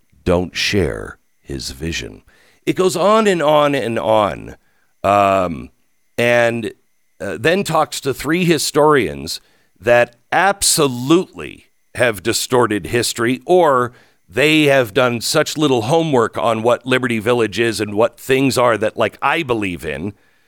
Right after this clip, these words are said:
Um, I don't believe in a national religion by any stretch of the imagination. I do believe, whether you believe in God or not, belief in a higher power that you are,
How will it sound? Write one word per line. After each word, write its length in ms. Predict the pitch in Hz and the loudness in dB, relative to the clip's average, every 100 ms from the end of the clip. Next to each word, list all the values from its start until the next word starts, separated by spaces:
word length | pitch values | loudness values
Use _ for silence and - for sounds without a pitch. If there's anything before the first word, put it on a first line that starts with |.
| _ _ _ - | _ _ _ -4
Um, 320 | 107 117 113 - | 2 2 0 -4
I 100 | 135 | 0
don't 220 | 190 196 | 2 0
believe 720 | 113 117 123 165 110 92 - - | -2 -4 -2 0 -2 -4 -10 -8
in 380 | 107 117 113 - | -4 -2 -4 -6
a 220 | 110 98 | -6 -6
national 600 | 85 117 135 139 131 110 | -2 -2 0 -2 -2 0
religion 640 | 98 98 107 139 107 104 | 0 -2 0 0 -2 -4
by 160 | 92 98 | -2 -2
any 260 | 123 147 123 | 0 0 -2
stretch 480 | - - 120 123 | -4 0 0 0
of 100 | 139 | -4
the 120 | 117 123 | -2 0
imagination. 800 | 117 117 104 123 175 - 65 - _ _ _ - | 2 0 0 0 -2 -2 -10 -18 _ _ _ -2
I 260 | 127 127 | 0 -2
do 440 | 117 92 160 226 240 | -6 -6 0 2 2
believe, 720 | 175 143 110 65 92 131 - _ _ | 2 0 -2 -4 -8 -8 -12 _ _
whether 380 | - 123 196 247 | -4 2 2 2
you 220 | 226 226 | 0 0
believe 440 | 170 175 170 196 160 | 0 0 0 0 0
in 220 | 143 120 | 0 0
God 360 | 143 180 180 147 | 0 2 2 2
or 180 | 120 | 0
not, 680 | 104 113 190 151 62 - - _ _ _ _ - | 0 0 0 0 -4 -12 -20 _ _ _ _ -2
belief 560 | 139 139 202 233 - | -2 0 0 0 -2
in 200 | - 165 | -4 -2
a 100 | 147 | 0
higher 500 | 120 - 170 175 156 | 0 0 0 2 0
power 680 | 131 - 170 190 131 58 82 - _ _ _ | -2 -4 0 2 0 -2 -10 -16 _ _ _
that 240 | 120 131 127 | -4 -4 -4
you 320 | 151 190 175 | -2 2 2
are, 360 | 139 135 131 | 2 2 0